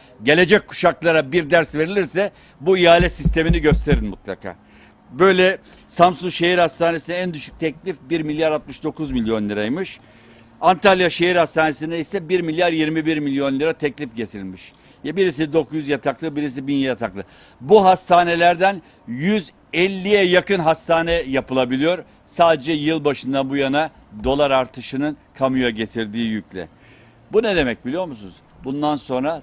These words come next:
daha çok vergi demek. Daha çok yoksullaşan vatandaş demek. Sayın Berat Albayrak'a sorarsanız, Berat Albayrak her ay Eylül,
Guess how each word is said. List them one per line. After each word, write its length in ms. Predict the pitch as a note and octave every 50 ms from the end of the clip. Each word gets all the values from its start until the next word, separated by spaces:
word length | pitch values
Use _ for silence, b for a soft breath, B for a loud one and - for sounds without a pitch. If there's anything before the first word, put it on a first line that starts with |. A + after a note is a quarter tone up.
| A2+
daha 160 | B2 B2 C#3
çok 260 | D3+ D#3 D3+ - - A2
vergi 300 | G#2+ G#2+ G#2+ G#2+ A#2+ G#2+
demek. 240 | G#2 F#2 F2 E2+ - - - _ _ G2
Daha 200 | G#2 A#2 C#3+ D#3
çok 340 | D3+ - - D#3 F3+ G3+ - b b b b b b b
yoksullaşan 880 | A2+ A#2+ A#2+ - - - - C#3+ C3 B2+ C3 C3 B2 - D#3+ D#3+ D#3 C3+
vatandaş 640 | A2+ A2+ - - A#2+ A#2+ A#2+ A#2 C#3 C#3 C3+ - -
demek. 220 | G#2+ F2+ E2+ E2 - _ _ _ B B B B B B B B B B B B - - - _
Sayın 460 | - - - E3+ E3 F3+ F#3+ F#3 - - _ _ - - -
Berat 260 | D#3+ E3+ F3+ F3 F3
Albayrak'a 500 | E3+ E3+ E3+ D#3 E3 D#3+ D#3+ D#3+ D#3+ D#3
sorarsanız, 720 | - - D3+ D3 C#3+ C#3+ C3 - - C#3 D#3 G3 G3+ - - b b b b b -
Berat 340 | C3 D#3 E3 F3 E3+ E3
Albayrak 580 | E3+ E3+ E3+ E3 D3+ D3+ D3 D3 D3 E3+ F#3+ F#3+ - - - _ b b b b b b _ _ _
her 300 | - D#3+ F#3 G3+ G3+ G3 - - _ - - -
ay 300 | - C#3 C#3+ E3 F#3+ F3+ C3 - _ _ _ _ _ _ _ _ - _ _ _ _ _ _ _ _ _ _ _ _ _ _ _ _ _ _ _ _ _ _ _ _ _ _ _ _ _
Eylül, 420 | D3 D3+ E3+ E3+ F3+ F3+ F#3+ F#3